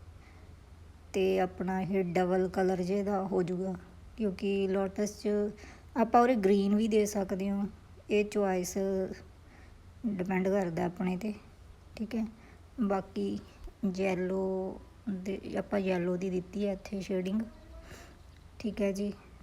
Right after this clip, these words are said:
ਤੇ ਹੁਣ ਆਪਾਂ ਇਹਦੀ ਬਣਾਵਾਂਗੇ ਡੰਡੀ ਗ੍ਰੀਨ ਕਲਰ ਨਾਲ। ਇਹ ਬਹੁਤ ਹੀ ਆਪਾਂ ਨਾ ਸਿੰਪਲ ਜਿਹਾ ਲੋਟਸ ਬਣਾਇਆ ਏ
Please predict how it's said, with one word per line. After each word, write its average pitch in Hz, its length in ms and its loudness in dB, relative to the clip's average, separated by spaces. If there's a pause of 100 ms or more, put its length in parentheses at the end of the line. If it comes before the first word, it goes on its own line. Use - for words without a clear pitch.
ਤੇ 202 100 0
ਹੁਣ 196 200 4
ਆਪਾਂ 196 300 0
ਇਹਦੀ 190 260 0
ਬਣਾਵਾਂਗੇ 190 600 0
ਡੰਡੀ 180 460 0 (1200)
ਗ੍ਰੀਨ 180 300 4
ਕਲਰ 180 300 2
ਨਾਲ। 175 260 -2 (880)
ਇਹ 233 120 4
ਬਹੁਤ 220 360 4
ਹੀ 247 120 2
ਆਪਾਂ 233 320 2
ਨਾ 254 280 4
ਸਿੰਪਲ 214 560 4
ਜਿਹਾ 220 200 4
ਲੋਟਸ 214 460 2
ਬਣਾਇਆ 214 400 4
ਏ 208 180 2